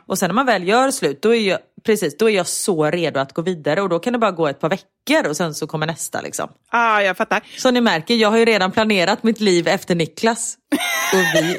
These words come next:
Speaker 1: vi har det ju toppen. Alltså, du märker ju. <laughs>
Speaker 2: Det är precis. Här ska det inte gå många veckor emellan.
Speaker 1: Ja.
Speaker 2: Och det ska inte heller vara någon hjärtesorg, för det
Speaker 1: Nej,
Speaker 2: löser du
Speaker 1: nej,
Speaker 2: med
Speaker 1: nej, nej, nej.
Speaker 2: apoteksmedicin.
Speaker 1: Gud, ja. Nej, men jag har everything figured out.
Speaker 2: Men en sak också.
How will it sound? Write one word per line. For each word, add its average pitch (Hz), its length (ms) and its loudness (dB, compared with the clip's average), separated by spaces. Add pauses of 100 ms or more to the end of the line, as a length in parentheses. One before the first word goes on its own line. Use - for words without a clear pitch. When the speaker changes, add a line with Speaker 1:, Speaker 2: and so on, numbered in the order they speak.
(100)
Speaker 1:
vi 170 120 -4
har 202 160 0
det 180 60 -6
ju 160 100 -4
toppen. - 640 -2 (120)
Alltså, 208 260 0
du 185 140 0
märker 185 500 -2
ju. 262 100 4
<laughs> - 1500 0
Speaker 2:
Det 349 120 4
är 359 60 2
precis. 302 760 0
Här 254 120 2
ska 302 160 -2
det 330 60 2
inte 339 120 0
gå 302 80 0
många 262 220 2
veckor 233 260 0
emellan. 202 340 2
Speaker 1:
Ja. 226 220 -2
Speaker 2:
Och 226 100 2
det 254 100 2
ska 269 120 0
inte 254 140 2
heller 294 160 2
vara 254 80 2
någon 240 100 2
hjärtesorg, 240 520 2
för - 120 -4
det 240 120 4
Speaker 1:
Nej, 262 160 4
Speaker 2:
löser 226 140 0
du - 60 2
Speaker 1:
nej, 208 80 2
Speaker 2:
med 208 120 2
Speaker 1:
nej, - 160 -2
nej, - 0 -
nej. 214 100 2
Speaker 2:
apoteksmedicin. 180 1000 -2 (480)
Speaker 1:
Gud, 240 600 -2
ja. 131 160 0 (100)
Nej, 233 100 0
men 262 100 0
jag 269 80 4
har 269 200 4 (320)
everything 269 920 0 (160)
figured 147 460 -4
out. - 540 -8 (400)
Speaker 2:
Men 320 140 2
en 330 220 2
sak 254 240 0
också. 226 260 0